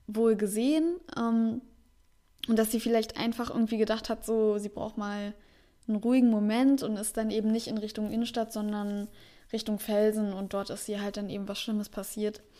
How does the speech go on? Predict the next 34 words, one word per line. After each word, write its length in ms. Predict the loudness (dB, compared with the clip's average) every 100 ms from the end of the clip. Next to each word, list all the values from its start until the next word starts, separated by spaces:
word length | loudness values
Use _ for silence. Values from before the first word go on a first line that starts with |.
| -20 -18 -18 -18 -4
Ist 160 | -2 -2
natürlich 560 | -2 2 2 2 -2
alles, 440 | -2 0 -2 -8 -16 _ -20 _ -20 -20 _
wir 120 | 0 4
bleiben 300 | 4 6 6
hier 140 | 6
jetzt 180 | 4 2
natürlich, 500 | -2 0 0 0 0
wenn 160 | 0
wir 140 | 2 0
über 220 | 2 0
Tanjas 560 | 0 0 0 0 -4 -2
Fall 180 | -2
reden, 260 | 0 0 0
irgendwo 320 | 2 2 2
auf 200 | 0 0
einer 120 | -4
spekulativen 1160 | -8 -10 _ _ _ 0 2 2 2 2 2 2
Ebene, 500 | 2 2 4 2 2
weil 140 | 0
alles, 320 | 0 -2 -2 -4
was 160 | -4
wir 100 | -4
wissen, 260 | -4 -4 -4
ist 220 | -4 -2
ja 140 | -4
anscheinend, 460 | -4 -6 -4 -6 -4
dass 160 | -6 -2
sie 240 | -2 -2 -4 -20 -20 -20 _
mit 240 | 4 4
jemandem 400 | 4 4 2 2
gestritten 500 | 0 0 0 2 4
hat 120 | 2 0
zwischendurch. 800 | -2 2 4 4 4 2 -2